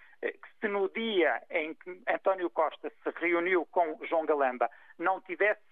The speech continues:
saído publicamente a vontade de Marcelo de que Galamba, eh, saísse, eh, do governo, o resultado, eh, eventualmente poderia ter sido, eh, outro. Ou seja, António Costa poderia eventualmente ter deixado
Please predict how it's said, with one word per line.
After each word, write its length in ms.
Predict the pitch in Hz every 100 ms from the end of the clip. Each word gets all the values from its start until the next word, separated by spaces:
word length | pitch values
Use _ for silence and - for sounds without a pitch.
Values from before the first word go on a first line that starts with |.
| -
saído 300 | 175 151 -
publicamente 760 | - 185 170 - 170 156 139 147
a 60 | 156
vontade 580 | 156 165 - 180 175 - -
de 60 | 143
Marcelo 520 | 147 151 - 151 131 - - -
de 80 | 156
que 160 | - 147
Galamba, 640 | 165 160 175 160 127 120 - -
eh, 360 | - 147 139 165 -
saísse, 380 | - 175 185 - - _ _ 147
eh, 220 | 135 143 147 - -
do 240 | - 160
governo, 460 | 143 127 165 170 170 - -
o 160 | 196 185
resultado, 760 | - 160 175 - 180 165 160 170 - -
eh, 200 | 160 165
eventualmente 800 | - 185 170 170 - 160 156 160 -
poderia 380 | 165 156 160 156
ter 180 | - 151
sido, 260 | - 156 156 - - -
eh, 360 | 147 139 147 -
outro. 340 | 165 131 - -
Ou 140 | 127 120
seja, 260 | 160 147
António 300 | 147 165 160
Costa 380 | - 160 - -
poderia 440 | - 160 170 170
eventualmente 580 | 156 156 147 147 143 147 -
ter 140 | 165
deixado 400 | - 143 - 143